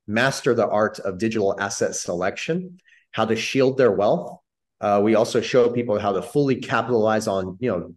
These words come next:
blockchain revolution and just how to protect your hard-earned money from inflation and fortify your wealth. That's really what we do here. And, um, I gotta tell you, you know, I'm, uh, being an engineer and a musician way before that,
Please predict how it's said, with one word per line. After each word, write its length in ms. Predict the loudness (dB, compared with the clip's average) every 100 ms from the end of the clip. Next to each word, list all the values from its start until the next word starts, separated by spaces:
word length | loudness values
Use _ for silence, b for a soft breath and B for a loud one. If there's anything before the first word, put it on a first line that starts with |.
| -12
blockchain 580 | -4 -4 -4 -4 -4 -2
revolution 680 | -2 -2 -4 -4 -4 -4 -4
and 200 | -6 -6
just 360 | -8 -10 -20 _ -4
how 120 | -2
to 120 | 0
protect 400 | -4 0 0 0
your 140 | -2
hard-earned 480 | 0 0 2 2 0
money 200 | 0 -2
from 200 | -2 -4
inflation 680 | -6 -4 -2 -2 0 -2 -4 -6
and 160 | -8
fortify 560 | -8 0 0 2 2 0
your 140 | 0
wealth. 320 | -2 -4 -6 -12 _ _ _
That's 240 | -2 0
really 240 | 2 4 4
what 220 | 2 0
we 120 | -4
do 240 | -4 -4 -4
here. 320 | -6 -6 -8 b b b
And, 320 | -4 -2 0 0
um, 340 | 0 0 -4
I 80 | 0
gotta 200 | 4 6
tell 160 | 8 6
you, 240 | 4 0
you 140 | 0 4
know, 100 | 6
I'm, 200 | 6 4
uh, 220 | 2 0
being 240 | 2 2 2
an 80 | 2
engineer 560 | 2 0 0 2 4
and 160 | 4 2
a 240 | 0 0
musician 720 | 0 0 2 2 2 0 0
way 160 | 2 2
before 380 | 0 -2 -2 2
that, 260 | 2 2